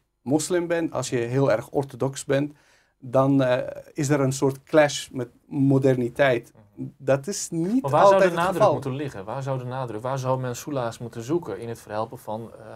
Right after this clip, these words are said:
Speaker 2: actuele problemen? Moet men juist, eh, binnen de kaders van de wetenschap, eh, oplossingen vinden?
Speaker 1: Ik denk
Speaker 2: Of
Speaker 1: dat, ik denk dat, eh, als we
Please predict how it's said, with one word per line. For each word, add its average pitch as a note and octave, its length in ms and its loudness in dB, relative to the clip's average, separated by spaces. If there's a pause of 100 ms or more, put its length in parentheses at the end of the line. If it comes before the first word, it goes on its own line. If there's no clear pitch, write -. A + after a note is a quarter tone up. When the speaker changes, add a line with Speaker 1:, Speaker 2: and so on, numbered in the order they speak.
(100)
Speaker 2:
actuele A2+ 460 -10
problemen? B2+ 540 -6 (360)
Moet C3+ 120 -12
men C3+ 200 -4
juist, C3 360 -2 (160)
eh, B2+ 400 -8
binnen C3 440 -6
de - 60 -20
kaders B2 300 -2
van C3 120 -6
de A#2+ 60 -6
wetenschap, F3 560 -6
eh, G#3 180 -4
oplossingen G3 440 -10
vinden? G#3 300 0
Speaker 1:
Ik E3 60 -2
denk A#3 160 6
Speaker 2:
Of C4 60 0
Speaker 1:
dat, G#3+ 340 4
ik D#3 140 -6
denk F3 220 0
dat, D#3 140 2 (120)
eh, C#3 420 2
als B2 320 0
we B2+ 280 4